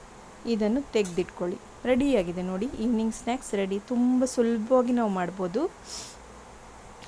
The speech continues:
ಈಗ ಇದನ್ನೆಲ್ಲ ತೆಗ್ದಿಟ್ಕೊಳ್ತಾ ಇದ್ದೇನೆ. ನಾವು ಎಲ್-, ಫಸ್ಟಿಗೆ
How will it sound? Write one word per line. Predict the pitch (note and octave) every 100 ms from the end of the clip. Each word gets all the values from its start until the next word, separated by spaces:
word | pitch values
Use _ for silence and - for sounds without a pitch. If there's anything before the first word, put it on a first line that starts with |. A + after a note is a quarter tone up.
| -
ಈಗ | A3+
ಇದನ್ನೆಲ್ಲ | C#4+ A#3 A3 G#3 A3+
ತೆಗ್ದಿಟ್ಕೊಳ್ತಾ | A3+ G3 G3+ - F#3+ F#3 F#3+
ಇದ್ದೇನೆ. | F#3 F3+ C4 C5+ - - - - - - - - - - - - - - - - -
ನಾವು | A#3+ B3+
ಎಲ್-, | A#3 A3
ಫಸ್ಟಿಗೆ | - B3+ A#3+ - D#4 C#4+ D4 C#4+